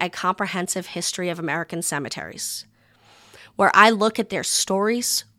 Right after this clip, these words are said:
where I look at their background, where I kind of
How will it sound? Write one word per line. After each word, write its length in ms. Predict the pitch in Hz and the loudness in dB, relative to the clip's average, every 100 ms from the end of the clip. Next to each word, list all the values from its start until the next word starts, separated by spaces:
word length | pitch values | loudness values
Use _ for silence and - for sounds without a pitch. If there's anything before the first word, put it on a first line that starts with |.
| _ | _
where 140 | - 190 | 2 4
I 100 | 185 | 4
look 240 | 185 196 | 2 -2
at 140 | 180 185 | -4 -4
their 120 | 170 | -2
background, 760 | 185 175 175 202 190 208 208 - _ _ _ _ _ _ _ _ _ - - - | 2 2 2 0 0 0 -4 -8 _ _ _ _ _ _ _ _ _ -20 -12 4
where 140 | 220 | 8
I 80 | 214 | 8
kind 280 | - 311 359 | 6 4 4
of 160 | - | 0